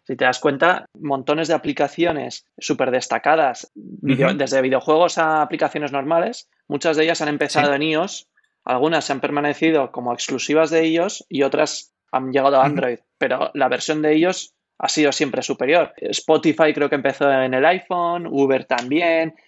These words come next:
Speaker 1: Netflix
Speaker 2: Ujú.
Speaker 1: también, obviamente llegaron a, a Android después, pero es que luego está en Monument Valley, llegó primero a, también al, al iPhone, después a Android.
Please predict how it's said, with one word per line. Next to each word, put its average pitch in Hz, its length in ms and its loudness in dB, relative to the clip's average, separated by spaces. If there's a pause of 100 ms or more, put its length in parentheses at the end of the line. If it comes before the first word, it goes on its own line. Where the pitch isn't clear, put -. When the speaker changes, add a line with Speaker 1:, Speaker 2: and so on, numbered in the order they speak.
(140)
Speaker 1:
Netflix 139 400 0
Speaker 2:
Ujú. 170 40 -4
Speaker 1:
también, 147 680 0
obviamente 127 380 -4
llegaron 123 340 0
a, 117 920 -4
a - 280 -4
Android 127 260 -4
después, 156 580 -2
pero 127 140 0
es 120 100 -2
que 151 120 2
luego 139 160 4
está 143 240 2
en 135 80 -4
Monument 147 420 -2
Valley, 131 300 0
llegó 131 240 -4
primero 147 420 2
a, 131 640 2
también 131 320 -8
al, 123 380 -6
al 127 120 -2
iPhone, 139 280 -4
después 131 400 -8
a 123 120 2
Android. 117 380 -4